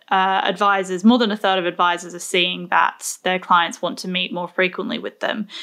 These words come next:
Do you think that is, uh, you know, largely, largely a case of, as you say, this, you know, the fact that everyone's more accessible all the time, and so that, that kind of,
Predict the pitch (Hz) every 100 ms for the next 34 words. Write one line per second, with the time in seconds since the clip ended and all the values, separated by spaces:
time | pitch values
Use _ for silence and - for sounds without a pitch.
0 | - - 311 370 381 311 269 - 233 233
1 | - - - 202 202 190 190 - _ _
2 | _ _ 214 208 196 202 208 208 208 208
3 | 196 185 185 190 185 190 180 175 196 -
4 | 190 185 - 190 185 185 185 190 - 190
5 | 180 185 185 - - - 180 175 175 185
6 | 180 - 185 190 190 180 180 185 185 180
7 | - 185 185 190 196 190 190 185 180 180
8 | 233 214 208 190 202 - 190 - 190 185
9 | 185